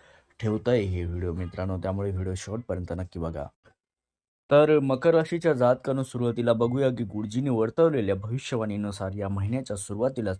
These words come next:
तुमच्या व्यक्तिमत्वाभोवती एक अकालनीय सस्पेन्स असेल, जसं की तुमच्या राशीचा स्वामी शनी महाराज तिसऱ्या स्थानात पराक्रम गाजवत असताना तुमच्या बाराव्या भावात ग्रहाची एक भयानक गर्दी जमली असेल.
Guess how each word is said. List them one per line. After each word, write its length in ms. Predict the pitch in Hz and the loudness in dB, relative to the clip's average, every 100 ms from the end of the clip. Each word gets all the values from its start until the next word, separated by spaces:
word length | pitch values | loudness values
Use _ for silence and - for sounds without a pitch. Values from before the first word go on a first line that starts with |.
| - | -6
तुमच्या 360 | 110 104 101 95 _ _ - - | -6 -4 -4 -6 _ _ -20 -2
व्यक्तिमत्वाभोवती 1000 | 113 156 - 160 127 120 139 117 120 123 | 0 0 0 0 0 4 2 2 -2 -2
एक 140 | 113 - | -4 -6
अकालनीय 540 | 110 - 135 151 120 | -8 0 0 2 -2
सस्पेन्स 560 | 98 113 104 - 95 - | -2 -4 -8 -8 -10 -10
असेल, 260 | 82 - - - - | -12 -10 -10 -12 -10
जसं 180 | 117 123 | -2 -2
की 140 | 113 | -2
तुमच्या 440 | 104 110 104 101 | -4 -4 0 0
राशीचा 400 | 101 98 117 107 | 0 -2 -6 -8
स्वामी 340 | 101 - 117 120 | -6 -4 -2 -2
शनी 400 | - 156 131 80 _ _ _ - | -2 -2 -2 -6 _ _ _ -8
महाराज 440 | 104 117 156 170 - | -2 0 2 0 -2
तिसऱ्या 360 | 165 - 160 | -10 -2 -2
स्थानात 320 | 147 156 139 135 | -2 -4 -4 -2
पराक्रम 480 | 113 113 120 127 123 | 0 2 2 0 -2
गाजवत 400 | 117 107 117 117 | 0 0 -2 -4
असताना 360 | 117 - 143 87 | -6 -6 -4 -4
तुमच्या 320 | 98 101 98 | -6 -6 -4
बाराव्या 380 | 98 90 104 101 | -2 0 0 -2
भावात 340 | 98 135 123 95 | -4 -2 -2 -4
ग्रहाची 360 | - 95 101 104 | -6 -4 -4 -6
एक 140 | 104 | -8
भयानक 440 | 95 92 98 107 101 | -6 -6 -4 -6 -6
गर्दी 240 | 110 127 | -4 -4
जमली 300 | 127 131 139 | -4 -4 -2
असेल. 260 | 147 - | -4 -6